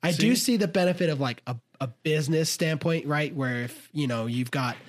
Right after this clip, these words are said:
Speaker 1: clients in Brazil and in Germany and, "Hey, let's get together for a quick meeting."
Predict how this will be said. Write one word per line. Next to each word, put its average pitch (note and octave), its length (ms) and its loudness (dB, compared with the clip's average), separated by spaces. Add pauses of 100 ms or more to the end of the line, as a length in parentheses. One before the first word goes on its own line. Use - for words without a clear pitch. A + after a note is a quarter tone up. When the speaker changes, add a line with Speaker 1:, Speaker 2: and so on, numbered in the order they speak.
(300)
Speaker 1:
clients D#3+ 540 0
in B2+ 320 0
Brazil D#3+ 680 0
and C#3 220 0
in B2+ 160 -2
Germany D#3+ 560 2
and, C3 120 -2
"Hey, G#3+ 360 4
let's G3+ 260 0
get G#3+ 140 0
together G3 320 2
for E3 200 2
a D3+ 60 4
quick G3 260 -2
meeting." F3 460 4